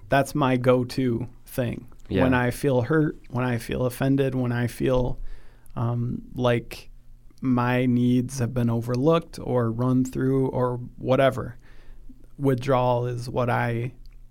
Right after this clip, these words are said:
Speaker 1: just naturally tend toward
Speaker 2: Mm.
Speaker 1: unless I make myself not do it. Or Annalise helps me see that I'm doing it and we work together on me not doing it. You know,
Speaker 2: Yeah.
Speaker 1: that's, that's mine right there.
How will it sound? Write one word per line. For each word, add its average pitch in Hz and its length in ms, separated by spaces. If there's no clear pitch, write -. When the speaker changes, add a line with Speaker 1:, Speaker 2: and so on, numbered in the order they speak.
Speaker 1:
just 135 300
naturally 123 640
tend 123 500
toward 120 540
Speaker 2:
Mm. 98 220
Speaker 1:
unless 131 500
I 131 480
make 131 320
myself - 420
not 117 320
do 117 160
it. - 180
Or 120 440
Annalise 123 520
helps 120 320
me 123 140
see 131 320
that 123 160
I'm 117 160
doing 117 280
it 110 200
and 117 300
we 120 160
work 117 240
together 117 400
on 113 160
me 113 120
not 113 280
doing - 280
it. - 160
You 139 140
know, - 60
Speaker 2:
Yeah. 101 160
Speaker 1:
that's, - 200
that's 127 240
mine 117 340
right 117 140
there. - 200